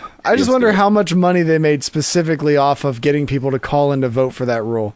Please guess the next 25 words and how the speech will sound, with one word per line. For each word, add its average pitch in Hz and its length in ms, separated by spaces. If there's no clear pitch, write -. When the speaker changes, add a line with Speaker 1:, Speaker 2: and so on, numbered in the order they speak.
Speaker 2:
Well, 107 80
you're 113 100
not 113 60
wrong. 90 320
But 120 100
now 185 300
it's 202 160
time 113 400
for 113 220
our 104 340
Halloween 175 520
Havoc 147 540
preview. 101 640
It's 95 140
the - 140
spin 175 400
the 175 80
wheel, 151 240
make 135 340
the 170 100
deal 113 600
video. 95 600
Speaker 1:
Yep. 135 180
Speaker 2:
We 127 40
start 175 440